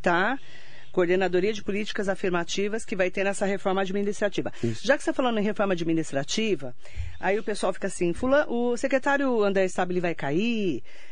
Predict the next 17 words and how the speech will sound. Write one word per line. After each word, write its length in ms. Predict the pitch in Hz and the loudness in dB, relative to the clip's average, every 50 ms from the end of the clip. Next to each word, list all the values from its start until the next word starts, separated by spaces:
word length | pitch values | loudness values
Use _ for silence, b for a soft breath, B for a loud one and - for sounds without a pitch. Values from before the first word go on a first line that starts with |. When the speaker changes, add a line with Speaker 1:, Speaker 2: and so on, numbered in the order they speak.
| B - | B 0
Speaker 1:
né? 320 | 175 202 233 247 240 208 | 2 2 2 2 0 0
Vai 180 | 175 226 262 277 | 0 0 0 2
ter 100 | - 302 | 2 2
mudança 600 | 269 247 202 165 214 240 254 254 240 - - 214 | 2 2 2 0 0 0 2 0 0 0 0 0
na 100 | 196 190 | 0 0
secretaria 720 | - - 185 180 196 180 - 175 170 180 185 170 156 - - | 0 0 0 0 0 0 2 0 0 2 0 0 0 0 0
tal? 500 | - 196 220 247 254 240 220 202 175 156 147 B B B B B B | 2 2 4 4 4 4 4 4 2 2 0 B B B B B B
O 40 | - | 0
que 140 | - 392 381 | 0 0 2
que 120 | - 349 | 4 2
tá 180 | 349 - 311 262 | 2 4 2 0
acontecendo 840 | 240 - 226 220 214 - 180 175 - - 220 202 202 208 196 196 - | 0 0 -2 -2 0 0 -2 -2 -2 -2 0 0 0 2 0 0 0
em, 280 | - 208 214 214 190 - | 0 0 2 0 0 0
em 40 | 202 | 2
relação 360 | 185 214 202 208 - - 226 | 2 2 2 2 2 0 0
à 80 | 226 233 | 0 0
estrutura? 480 | - - 233 208 - 208 185 170 156 | 0 -2 -4 -2 0 2 2 2 0